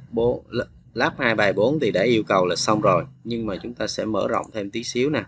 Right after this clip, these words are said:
Trong trường hợp mà chúng ta nhập điểm, giả sử như thầy nhập là trừ ba, ờ, mười hai,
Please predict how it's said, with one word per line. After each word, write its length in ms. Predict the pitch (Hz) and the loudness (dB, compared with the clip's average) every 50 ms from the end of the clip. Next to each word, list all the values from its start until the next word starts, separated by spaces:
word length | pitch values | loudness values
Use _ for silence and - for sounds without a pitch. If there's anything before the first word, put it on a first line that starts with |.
| - _ _ _ _ _ _ _ - - _ _ _ _ _ _ _ _ _ _ | -10 _ _ _ _ _ _ _ -20 -20 _ _ _ _ _ _ _ _ _ _
Trong 200 | - 147 151 151 | -8 -6 -6 -4
trường 260 | 139 139 127 113 110 110 | -2 -2 -2 -2 -2 -2
hợp 240 | 113 107 104 98 - _ _ _ _ _ | -2 -2 -2 -2 -6 _ _ _ _ _
mà 400 | - 107 104 107 110 107 104 101 95 - | -14 -10 -6 -4 -2 -2 -2 -4 -6 -6
chúng 260 | - 123 131 143 151 | -6 -6 -4 -6 -6
ta 320 | - - 131 123 123 123 120 | -6 -4 -2 0 0 0 0
nhập 340 | 117 110 110 98 90 - _ _ | 2 2 2 2 0 -2 _ _
điểm, 560 | - 104 98 90 85 90 104 120 147 170 196 196 - _ _ _ _ _ _ _ _ _ | -4 0 0 0 0 0 0 0 0 -2 -2 -4 -8 _ _ _ _ _ _ _ _ _
giả 180 | - 98 92 110 | -14 -10 -10 -8
sử 260 | 127 - - 101 90 | -6 -4 -2 -2 -2
như 260 | 104 127 127 117 113 | -2 -2 -2 -2 -4
thầy 400 | 110 - 120 98 92 90 92 90 | -4 -4 -2 0 0 0 0 0
nhập 300 | 92 95 95 90 82 - _ - | 0 0 0 -2 -2 -4 _ -8
là 340 | 90 92 92 90 87 85 78 - _ | -6 -4 -2 -2 -4 -4 -6 -6 _
trừ 280 | - 92 92 95 95 90 92 | -2 0 2 2 0 0 0
ba, 340 | 107 113 117 117 117 120 117 - _ _ _ _ _ _ _ _ _ _ _ _ _ | 2 2 4 4 4 2 0 -2 _ _ _ _ _ _ _ _ _ _ _ _ _
ờ, 480 | 87 92 92 92 90 90 87 85 87 87 85 85 82 85 82 82 92 | -14 -12 -12 -10 -10 -10 -10 -10 -10 -10 -10 -10 -10 -10 -10 -10 -8
mười 380 | 95 95 95 92 90 90 92 104 | -6 -4 -4 -4 -4 -6 -6 -4
hai, 460 | 120 117 117 117 117 117 117 117 | -4 -2 0 2 2 2 0 -2